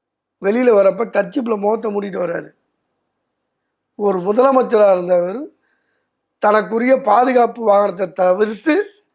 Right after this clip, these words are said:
கர்ச்சீப்பை வச்சு முகத்தை மூடிட்டு வர்றதுக்கு என்ன காரணம்? அதிமுகவை கொண்டு போய் பி ஜே பியில அடமானம் வச்சுட்டீங்க.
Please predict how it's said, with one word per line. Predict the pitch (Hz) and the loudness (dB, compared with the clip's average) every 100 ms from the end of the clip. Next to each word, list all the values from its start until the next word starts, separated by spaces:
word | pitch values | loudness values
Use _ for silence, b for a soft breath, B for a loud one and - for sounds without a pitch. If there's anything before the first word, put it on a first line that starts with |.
| _ _ _ _ _ | _ _ _ _ _
கர்ச்சீப்பை | 208 208 254 254 | -2 -2 0 0
வச்சு | 208 214 | 0 0
முகத்தை | 214 226 226 | 0 0 -2
மூடிட்டு | 214 202 | -4 -4
வர்றதுக்கு | 202 196 196 | -6 -4 -4
என்ன | 220 214 | -4 -4
காரணம்? | 185 - - - - _ _ _ _ _ _ _ _ _ _ _ | -2 -4 -4 -10 -20 _ _ _ _ _ _ _ _ _ _ _
அதிமுகவை | - 247 208 247 220 208 180 | -2 -2 0 -4 0 0 0
கொண்டு | 190 214 | -2 -4
போய் | 226 233 | -2 -4
பி | 190 220 | -4 -6
ஜே | 214 | -4
பியில | 185 196 | -4 -4
அடமானம் | 196 233 247 233 | -4 -2 -2 -4
வச்சுட்டீங்க. | 180 160 151 131 | -8 -14 -20 -20